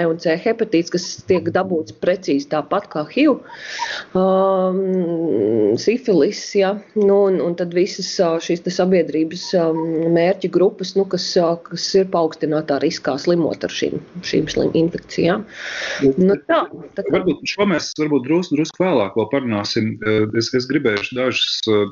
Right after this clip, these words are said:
Speaker 2: jautājumus par šo uzdot. Eh, jā, eh, bet, eh, labvakar, šis ir raidījums Zinātnes vārdā. Es vēlreiz saku labvakar, mēs bijām mūzikas pauzē. Un mums šovakar ciemos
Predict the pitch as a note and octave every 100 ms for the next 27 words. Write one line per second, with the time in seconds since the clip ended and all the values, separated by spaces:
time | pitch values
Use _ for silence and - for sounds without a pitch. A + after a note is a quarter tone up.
0 | A2+ A2+ A2+ C3 C#3+ A2 G2 G#2 G2+ -
1 | - G#2 - - A#2 A#2+ B2 - - -
2 | - _ - - - C3 C3+ D#3+ A2 G#2+
3 | D#3 - - - - - - _ G#2 G#2
4 | G#2 G2+ G2+ - _ - A2 C#3+ D3+ G2+
5 | G#2+ A2+ - - G#2 G2+ G2+ G2+ G#2 A2
6 | G#2+ G#2+ _ A#2 A2 A2 - - _ -
7 | - G#2 G#2 G#2 F3 F#3 - D3+ - -
8 | D3 B2 A#2 B2+ C3+ C#3 C3+ A#2+ A2 A2+
9 | B2 A2 G2 G2+ G2 F#2 G#2+ C#3 - G2
10 | A#2+ - D#3+ D#3 C#3+ D3 E3 C#3 A2+ A#2
11 | G2+ F#2+ F#2+ - A2 G#2 - F#2 G2+ C#3+
12 | F3 - _ - - - - - G2+ F#2+
13 | F#2+ F#2 F#2+ - G#2 G#2+ - A#2+ A2+ A2
14 | - B2+ B2 A2 G2+